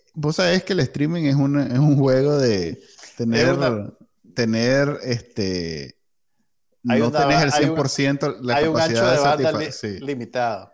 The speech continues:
Speaker 1: Y nunca es el cien por ciento de los que lo pueden ver. Entonces,
Speaker 2: Ujú.
Speaker 1: cuando pasan cosas así donde hay demasiada gente viendo algo, se
Speaker 2: Ujú.
Speaker 1: cae, se pega.
Speaker 2: Ok,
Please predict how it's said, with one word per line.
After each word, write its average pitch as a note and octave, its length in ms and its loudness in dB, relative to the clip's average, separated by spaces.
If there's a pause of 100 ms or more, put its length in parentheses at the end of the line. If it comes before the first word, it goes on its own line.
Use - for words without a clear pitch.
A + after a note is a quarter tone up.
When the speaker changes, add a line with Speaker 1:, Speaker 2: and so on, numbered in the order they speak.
Speaker 1:
Y C#3 160 0
nunca C#3 420 2
es C3+ 100 4
el A#2+ 80 0
cien A2+ 180 0
por A2+ 160 -2
ciento A2 300 -2
de A#2 60 -2
los A#2 100 -2
que G2+ 160 -14
lo F#2 160 -10
pueden F#2 300 -10
ver. E3 180 0
Entonces, A2 520 -4
Speaker 2:
Ujú. C3 360 -10 (400)
Speaker 1:
cuando A2 420 0
pasan F3+ 340 -2
cosas F3 400 0
así F3+ 120 2
donde G2+ 680 0
hay A2+ 180 -2
demasiada C3+ 520 0
gente D3 320 0
viendo B2 360 0
algo, A#2+ 380 -2 (540)
se - 160 -8
Speaker 2:
Ujú. B2+ 80 -6
Speaker 1:
cae, D2+ 340 -8 (140)
se - 120 -16
pega. D2+ 320 -10 (200)
Speaker 2:
Ok, C3+ 180 -6